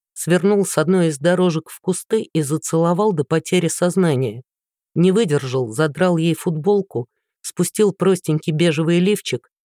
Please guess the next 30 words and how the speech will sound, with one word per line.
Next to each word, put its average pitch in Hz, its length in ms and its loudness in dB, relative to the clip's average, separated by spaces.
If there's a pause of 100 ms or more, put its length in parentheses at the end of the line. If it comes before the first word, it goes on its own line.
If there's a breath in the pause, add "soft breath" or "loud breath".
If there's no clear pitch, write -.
(240)
и 175 60 0
принялся 190 560 2
покусывать 160 720 -2
манящие 165 580 0
темно-розовые, 165 800 0
как 143 220 -4
две 151 240 0
вишенки, 156 500 -2
соски. 135 640 -4 (720)
Ксюша 196 480 0
извивалась, 175 720 0
прижатая 160 580 0
к - 120 -20
какому-то 165 600 0
дереву, 151 560 0 (360)
и - 80 2
он 202 220 4
на 151 100 4
самом 165 400 2
деле 147 300 2
тогда 160 360 -2
чуть - 260 -6
не 180 140 2
взял 160 360 0
ее, 123 300 -4 (360)
и 170 80 2
лучше 175 360 0
бы 165 140 0
взял. 156 420 0 (460)
Вот 175 160 0